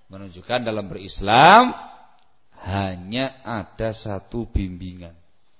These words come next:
Dalam berislam harus kembali kepada bimbingan sunnah Rasul alaihi salatu wassalam, titik, nggak pakai koma. Barang siapa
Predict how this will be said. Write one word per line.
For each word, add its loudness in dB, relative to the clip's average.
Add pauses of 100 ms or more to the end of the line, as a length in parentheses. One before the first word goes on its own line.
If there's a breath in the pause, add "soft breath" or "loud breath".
(360)
Dalam -4
berislam 4 (320)
harus -6
kembali -8
kepada -6
bimbingan -12
sunnah -14
Rasul 2 (240 loud breath)
alaihi -6
salatu -12
wassalam, -12
titik, 2
nggak -6
pakai -6
koma. -6 (1040)
Barang -6
siapa 8